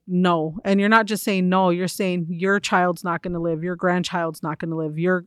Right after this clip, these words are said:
elders are not gonna live. That's what you're telling us.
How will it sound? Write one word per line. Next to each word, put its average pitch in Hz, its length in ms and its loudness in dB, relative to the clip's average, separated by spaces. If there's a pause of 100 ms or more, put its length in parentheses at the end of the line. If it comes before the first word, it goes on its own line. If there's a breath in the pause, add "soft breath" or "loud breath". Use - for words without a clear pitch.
elders 180 540 0
are 151 100 -4
not 165 220 -4
gonna 170 160 -4
live. 160 260 -6
That's 190 240 -2
what 214 140 -6
you're 196 80 -4
telling 160 320 -4
us. - 260 -14